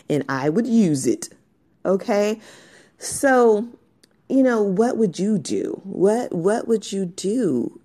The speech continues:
to get what you want? It's business, y'all.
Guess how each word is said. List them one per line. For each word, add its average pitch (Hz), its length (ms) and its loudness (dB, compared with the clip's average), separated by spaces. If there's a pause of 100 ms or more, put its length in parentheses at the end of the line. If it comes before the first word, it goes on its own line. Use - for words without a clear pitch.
to 170 600 -4 (520)
get 180 340 2 (200)
what - 300 -10
you 160 120 -4
want? 208 600 -8 (1000)
It's 190 140 -10
business, 196 460 -2
y'all. 180 340 -8